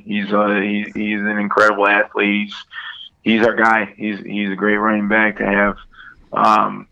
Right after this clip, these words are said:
but, you know, so you, you finally see the Bills get their running game going, but nothing else is clicking. Like, literally nothing <laughs> else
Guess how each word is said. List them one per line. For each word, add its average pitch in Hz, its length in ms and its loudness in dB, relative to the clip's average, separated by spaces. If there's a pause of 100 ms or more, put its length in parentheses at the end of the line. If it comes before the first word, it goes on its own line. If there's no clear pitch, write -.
(500)
but, 110 360 2 (340)
you - 140 -12
know, 104 140 -2
so 107 160 -4
you, 101 380 -6
you 104 260 -8 (100)
finally 110 360 4
see 107 360 0
the 101 100 0
Bills 104 440 2
get 101 160 0
their 101 100 2
running 104 300 2
game 101 240 2
going, 101 380 2
but 98 240 2 (840)
nothing 110 460 0
else 107 260 2
is 101 100 -6
clicking. 104 500 -2 (160)
Like, 104 260 -4 (220)
literally 104 440 2
nothing 101 420 2
<laughs> - 0 -
else 107 420 0